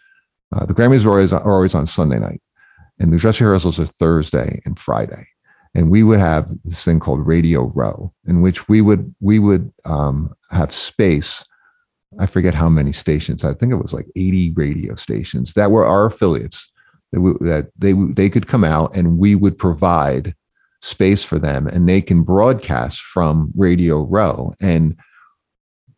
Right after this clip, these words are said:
the Grammy Foundation and us would make sure that all this talent would come through, and they would just interview people, and they'd just go from radio station to radio station being interviewed. And it was great for the record labels. It was great for the ta-, for the artist.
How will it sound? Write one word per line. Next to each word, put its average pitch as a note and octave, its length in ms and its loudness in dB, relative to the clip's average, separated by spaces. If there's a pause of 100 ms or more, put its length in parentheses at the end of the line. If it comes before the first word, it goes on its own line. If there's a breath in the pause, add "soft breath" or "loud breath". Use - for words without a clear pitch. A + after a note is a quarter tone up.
(200)
the F#2 80 -2
Grammy G2+ 500 2
Foundation D#2+ 920 -2 (280)
and D#2 320 -4
us E2+ 440 -4
would E2 120 0
make F2+ 240 0
sure F2+ 340 0
that D2 220 -4 (440)
all F#2 200 0
this F2 280 -4
talent G#2+ 560 -2
would F2 160 -8
come E2 220 -4
through, F#2+ 640 -6
and F#2 160 -2
they F2+ 60 -2
would F2 140 -4
just E2+ 220 -8
interview F2+ 320 -2
people, C#2+ 500 -10 (140)
and G2 100 -4
they'd F#2 100 0
just F2 180 -6
go G2 120 0
from E2+ 160 -2
radio F#2+ 220 0
station F2+ 340 -4
to D2+ 60 -2
radio E2 280 0
station D#2 380 -6
being D2 240 -4
interviewed. D#2 380 0
And E2 120 -2
it D#2+ 80 -2
was E2+ 140 -4
great G#2 320 0
for - 120 -2
the G2+ 100 2
record F2+ 380 0
labels. D#2 380 -4
It D2+ 80 -8
was D#2+ 100 -10
great F2+ 260 -2
for - 80 -10
the F2+ 100 -6
ta-, - 280 -6
for E2+ 120 -2
the E2 220 -4
artist. F#2 500 -4